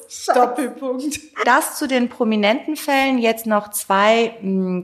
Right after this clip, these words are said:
Speaker 1: Kleinigkeiten vielleicht in Abgrenzung zu den abstrusen Fällen. Einen, da, äh, hat, äh, die taz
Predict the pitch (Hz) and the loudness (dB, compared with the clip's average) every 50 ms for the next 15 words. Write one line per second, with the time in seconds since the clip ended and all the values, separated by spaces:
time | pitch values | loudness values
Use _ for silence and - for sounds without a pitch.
0 | 180 - - 185 190 220 247 240 - - 226 220 214 214 208 - - 190 185 190 | -6 -2 0 2 2 2 0 -2 -4 -2 0 0 0 0 -4 -6 -6 -6 -6 -4
1 | - 185 175 175 - - 190 185 - - - - 233 233 233 226 233 - 220 220 | -4 -6 -8 -4 -4 -4 -4 -4 -6 -12 -4 -2 0 0 0 -2 -2 -4 -2 -4
2 | 220 - - - 185 190 180 180 - - - - - - - - _ 226 240 247 | -4 -4 -6 -6 -4 -4 -4 -4 -4 -6 -6 -6 -8 -14 -16 -12 _ -6 -4 -2
3 | 277 269 269 269 - - 254 240 240 247 240 247 247 247 - - - - - - | -2 -2 -2 -2 -4 -4 -2 0 2 2 2 2 0 -2 -4 -8 -16 -20 -20 -20
4 | _ _ - 196 202 208 226 240 240 247 247 226 220 - - - _ _ _ _ | _ _ 0 2 2 4 2 4 4 4 2 2 -2 -6 -16 -20 _ _ _ _
5 | _ _ _ _ _ _ - - - 190 208 196 190 190 196 190 180 - 190 190 | _ _ _ _ _ _ -12 -8 -2 2 4 4 6 6 6 4 4 2 2 2
6 | 185 185 180 170 - 180 180 202 208 208 - - - - - 190 190 185 180 165 | 4 4 4 2 0 -2 -2 -2 -2 -2 -4 -10 -10 -6 -4 -2 -2 0 -2 -2
7 | 175 - 175 175 - - - - 247 - - - - - - - | -4 -6 -8 -6 -6 -10 -2 0 0 0 0 -2 -6 -6 -6 -6